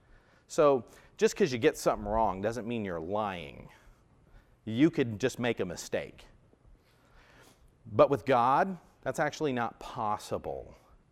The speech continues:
because God knows everything. You know, God knows before you're born, He knows the day you're gonna die.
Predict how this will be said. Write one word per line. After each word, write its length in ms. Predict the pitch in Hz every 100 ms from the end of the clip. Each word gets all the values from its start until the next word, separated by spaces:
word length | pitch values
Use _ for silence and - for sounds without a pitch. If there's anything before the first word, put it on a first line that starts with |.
| _ _
because 240 | - 117 101
God 320 | 87 120 123
knows 800 | 113 110 120 139 101 95 110 -
everything. 760 | 127 135 160 160 123 - 73 - - _ - _ _ _ _ - - -
You 80 | 151
know, 80 |
God 280 | 120 139 185
knows 360 | 131 127 139 104
before 340 | 104 - 131
you're 140 | 113 98
born, 420 | 82 113 123 110
He 140 | 110
knows 320 | 120 110 113
the 80 | 110
day 180 | 101 110
you're 160 | 104 98
gonna 240 | 107 104
die. 480 | 87 98 139 85